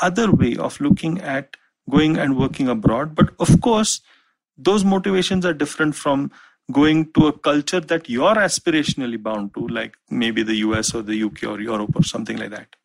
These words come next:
But if you, the, your idea is to become a world traveler and get an experiences, this could be an option.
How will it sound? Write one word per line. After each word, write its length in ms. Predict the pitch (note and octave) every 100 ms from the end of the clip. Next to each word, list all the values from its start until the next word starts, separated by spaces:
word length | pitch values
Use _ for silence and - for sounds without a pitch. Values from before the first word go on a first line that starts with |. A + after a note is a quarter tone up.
| _ - - - F#3+
But 100 | F3+
if 140 | -
you, 280 | F#3+ - -
the, 200 | D#3+ D#3
your 200 | E3 D#3+
idea 340 | D3+ C#3+ G#3 B3
is 80 | -
to 100 | F#3
become 220 | F3 D#3+
a 80 | C#3+
world 420 | A#2+ B2+ C#3+ D#3 -
traveler 600 | - C#3 D3 D3 B2 A#2
and 400 | B2+ B2 A#2+ A2+ -
get 240 | B2+ B2
an 120 | C3+ B2
experiences, 1000 | B2 - C3 C3 B2+ A#2 - - - - - - _ A3
this 180 | G#3
could 260 | - - C3
be 100 | -
an 100 | B2
option. 480 | - - F3+ -